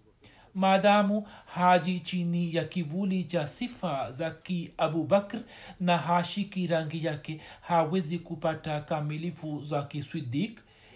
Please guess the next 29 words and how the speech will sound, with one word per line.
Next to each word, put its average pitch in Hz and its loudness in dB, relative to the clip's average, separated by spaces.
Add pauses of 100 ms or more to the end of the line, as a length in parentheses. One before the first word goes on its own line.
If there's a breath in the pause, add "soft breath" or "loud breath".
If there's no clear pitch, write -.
(160 loud breath)
Kisha 208 2
akasema 190 -2
asili 175 -4
ya 165 2
ki - -10
Abu 151 -2
Bakr 175 0
ni 156 -6
nini? 151 -4 (380 loud breath)
Ili 220 0
tuweze 220 -2
kufafanua 202 2
kuhusu 190 -4
asili 175 -4
ya 175 2
ki 170 -8
Abu 156 -2
Bakr, 170 -2
tunahitaji 156 -4
muda 151 -4
mwingi, 165 -4 (320 loud breath)
lakini 180 0
akasema 160 -4
kwa 160 -8
kifupi, 175 -8
naeleza 156 -2
tukio 151 -8
moja 151 -6
tu, 160 -8